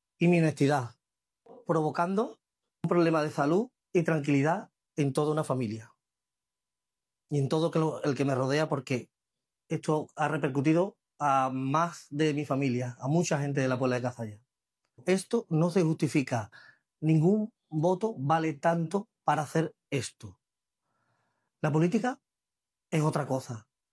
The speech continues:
Es respeto, es diálogo, no un ambiente en el que se machaque al adversario por el solo hecho de estar en una mesa de enfrente. Porque hoy me toca a mí,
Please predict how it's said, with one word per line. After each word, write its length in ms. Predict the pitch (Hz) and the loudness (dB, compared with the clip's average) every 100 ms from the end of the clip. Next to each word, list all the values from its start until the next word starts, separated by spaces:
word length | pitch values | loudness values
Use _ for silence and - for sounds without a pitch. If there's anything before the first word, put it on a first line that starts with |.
| _ _ _ _ _ _ _ | _ _ _ _ _ _ _
Es 100 | 165 | 2
respeto, 640 | 180 180 185 160 104 - _ _ _ _ _ _ _ _ _ _ | 2 2 -2 -2 -6 -12 _ _ _ _ _ _ _ _ _ _
es 120 | 160 | 2
diálogo, 600 | 160 151 170 147 120 98 - _ _ _ _ _ _ _ _ _ _ | 4 4 2 -2 -6 -12 -18 _ _ _ _ _ _ _ _ _ _
no 180 | 135 156 | -2 2
un 140 | 185 | 2
ambiente 720 | 196 185 185 202 214 202 311 - _ _ _ _ _ | 2 2 2 2 0 0 -2 -6 _ _ _ _ _
en 120 | 170 | 0
el 60 | 151 | 2
que 100 | 170 | 0
se 120 | 156 | 0
machaque 400 | 151 - 170 190 | 0 0 0 0
al 100 | 180 | 0
adversario 760 | 170 156 131 165 170 202 220 _ _ _ _ _ _ _ | 0 -2 0 0 0 -2 -6 _ _ _ _ _ _ _
por 140 | - 160 | -2 0
el 340 | 151 151 151 - | 0 -2 -6 -14
solo 480 | - - 214 220 202 | -16 -2 2 2 0
hecho 280 | 202 196 | 0 0
de 80 | 170 | 0
estar 440 | 147 175 170 - - - | 0 -2 -2 -6 -16 0
en 120 | 160 | 2
una 180 | 165 151 | 4 2
mesa 240 | 151 147 | 0 0
de 80 | 139 | 0
enfrente. 580 | 127 139 120 104 107 - _ _ _ _ _ _ _ _ | 0 -2 -4 -6 -14 -20 _ _ _ _ _ _ _ _
Porque 380 | 143 127 131 - - | -2 0 0 -2 0
hoy 320 | 170 285 370 _ _ _ | 0 0 -4 _ _ _
me 200 | 165 147 | -2 0
toca 200 | 147 147 | 0 -2
a 20 | |
mí, 220 | 135 110 | -4 -6